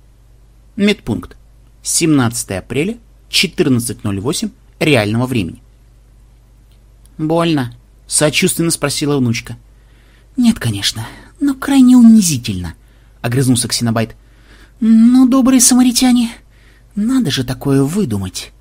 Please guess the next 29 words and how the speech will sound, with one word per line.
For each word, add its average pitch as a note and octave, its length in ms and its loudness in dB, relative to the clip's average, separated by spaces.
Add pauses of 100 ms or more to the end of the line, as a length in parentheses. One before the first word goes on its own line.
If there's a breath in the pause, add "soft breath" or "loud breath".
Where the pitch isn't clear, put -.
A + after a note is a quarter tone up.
(460)
Вирт G#3 420 0
попросту A3 440 -4
не G#3 160 2
мог F#3 240 0
транслировать E3 640 -2
сильные D#3+ 420 0
болевые B2+ 420 -2
ощущения, G#2+ 600 -6
но A2+ 140 -4
программисты D3+ 640 -2
Самары C3+ 400 -2
Софт - 360 -6 (560 soft breath)
славились G3+ 520 2
своим D3 240 2
умением G#3 340 4
сварить D#3+ 480 -2
из F#3 180 0
имеющихся F3 680 2
в B2+ 60 -8
распоряжении D3+ 680 -2
ощущений C#3+ 680 -2 (500 soft breath)
редкостную B3+ 680 2
гадость G3 480 0 (360)
для C3+ 220 0
обозначения D3+ 580 2
всяческих - 480 -4
неприятностей B2+ 640 -2
в E3+ 100 0
игре. D#3 280 -2